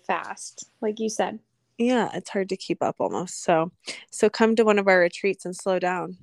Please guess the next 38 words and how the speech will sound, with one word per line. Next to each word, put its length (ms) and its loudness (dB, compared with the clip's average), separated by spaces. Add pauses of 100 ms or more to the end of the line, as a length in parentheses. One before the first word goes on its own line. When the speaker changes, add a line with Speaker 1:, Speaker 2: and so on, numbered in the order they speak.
Speaker 2:
Slow 240 6
down. 180 2 (760)
Speaker 1:
<laughs> 340 -4
Which 220 0
is 120 -2
what 220 4
today's 340 2
episode 460 -2
is 180 -2
all 380 -4
about, 520 -6
guys. 680 -10 (240)
Speaker 2:
Yes, 640 2
we 100 2
are 120 2
so 680 6
excited 760 -4
that 180 -6
the 300 -10 (100)
list 680 0
of 260 -2 (100)
leader 360 -4
speakers, 840 -6 (420)
and 380 0
we're 140 -6
just 160 -14
gonna 160 -6
call 200 -6
'em 100 -10
friends 260 -4
because 240 -10
we 80 -4
all 160 -4
stay 180 -10
in 80 -8
the 60 -10
same 220 -8
house. 460 -6